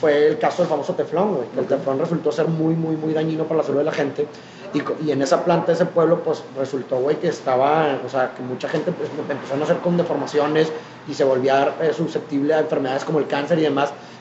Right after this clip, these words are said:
Speaker 1: y un pinche abogadillo, güey, empezó como que a identificar todo ese pedo, el pinche caso, o sea, por,
Speaker 2: Ah,
Speaker 1: por,
Speaker 2: sí.
Speaker 1: no, pero por enfrentarte contra un monstruo,
Speaker 2: Ajá.
Speaker 1: güey, DuPont,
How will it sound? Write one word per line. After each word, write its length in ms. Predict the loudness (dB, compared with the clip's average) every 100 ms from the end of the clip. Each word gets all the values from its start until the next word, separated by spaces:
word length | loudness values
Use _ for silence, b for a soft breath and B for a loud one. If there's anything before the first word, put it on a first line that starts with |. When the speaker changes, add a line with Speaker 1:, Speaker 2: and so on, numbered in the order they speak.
| B
Speaker 1:
y 60 | -4
un 100 | -2
pinche 260 | -2 2
abogadillo, 460 | 4 4 4 4 4
güey, 200 | 4 4
empezó 320 | 2 -2 -2
como 220 | -2 -2
que 80 | 0
a 20 |
identificar 460 | 0 0 -4 -6 -4
todo 120 | -2
ese 100 | -2
pedo, 380 | 0 2 2 2 -8 -18 -20 -12 -10
el 80 |
pinche 320 | -4 -4 -2 2
caso, 360 | 2 4 2 2 -2 -10 -6
o 60 | -4
sea, 120 | -4
por, 200 | -2 -2
Speaker 2:
Ah, 40 | 0 0 0 2
Speaker 1:
por, 120 | 4
Speaker 2:
sí. 60 | 4 0 -10 2
Speaker 1:
no, 120 | 4
pero 180 | 6 4
por 120 | 6
enfrentarte 560 | 4 4 2 2 0 0
contra 260 | -2 2 2
un 100 | 4
monstruo, 320 | 4 6 6
Speaker 2:
Ajá. 120 | 6
Speaker 1:
güey, 240 | 6 4 4
DuPont, 360 | 4 2 2